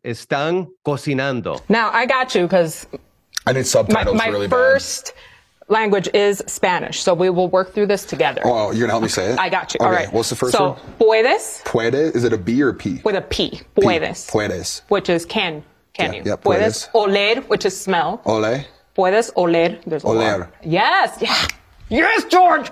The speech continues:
Speaker 2: You got this.
Speaker 3: Oler.
Speaker 2: Lo que.
Speaker 3: Lo que.
Speaker 2: Which is what the.
Speaker 3: Yeah.
Speaker 2: Forty-niners.
Speaker 3: Forty-niners.
Speaker 2: This is the hard part. Están.
Speaker 3: Están.
Speaker 2: Cocinando.
Speaker 3: Cocinando.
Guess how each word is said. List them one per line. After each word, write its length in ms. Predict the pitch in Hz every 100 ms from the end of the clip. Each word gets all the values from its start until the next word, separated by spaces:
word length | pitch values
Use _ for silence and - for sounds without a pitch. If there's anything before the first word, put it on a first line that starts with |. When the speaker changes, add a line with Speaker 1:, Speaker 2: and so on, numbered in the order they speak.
| -
Speaker 2:
You 80 | 180
got 200 | - -
this. 140 | 175
Speaker 3:
Oler. 340 | 104 98 95 92 - -
Speaker 2:
Lo 480 | 196 220 254 339 -
que. 400 | 196 160 196 285 -
Speaker 3:
Lo 160 | 113
que. 240 | - 113 104 -
Speaker 2:
Which 180 | 180 180
is 100 | 160
what 240 | 165 170
the. 180 | - 71 - _ -
Speaker 3:
Yeah. 180 | 104 113 - _ _ _ _ _
Speaker 2:
Forty-niners. 720 | 170 175 202 147 160 233 -
Speaker 3:
Forty-niners. 680 | - 113 120 107 104 120 - - _
Speaker 2:
This 240 | 160 233
is 80 | 247
the 100 | 240
hard 280 | 226 196 190
part. 260 | 160 143 - _ _ -
Están. 680 | 202 190 - 214 247 311 339 -
Speaker 3:
Están. 560 | 104 101 - 110 131 147 _ _ _
Speaker 2:
Cocinando. 1000 | 214 202 202 208 185 175 185 180 160 139 - _
Speaker 3:
Cocinando. 680 | - 110 110 104 101 92